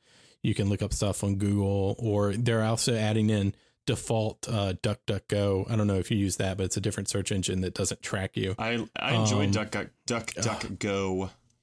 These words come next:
Speaker 1: I use it for everything now.
Speaker 2: So, so
Speaker 1: Um,
Speaker 2: now that'll let you make that be your default search engine?
Speaker 1: You can be that, you, you can make that your default system-wide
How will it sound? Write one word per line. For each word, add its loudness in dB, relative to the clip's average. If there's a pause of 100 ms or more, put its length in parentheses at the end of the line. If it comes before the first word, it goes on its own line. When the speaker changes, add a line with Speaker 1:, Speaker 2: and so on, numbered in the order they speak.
(160)
Speaker 1:
I 2
use 4
it 0
for -2
everything 0
now. 0 (160)
Speaker 2:
So, -2
so 4
Speaker 1:
Um, 4
Speaker 2:
now 2
that'll 0
let -2
you 0
make -2
that -2
be 0
your 0
default -4
search -4
engine? -4
Speaker 1:
You 4
can 2
be 4
that, 0
you, 0
you 2
can 2
make 2
that 0
your 4
default -2
system-wide 2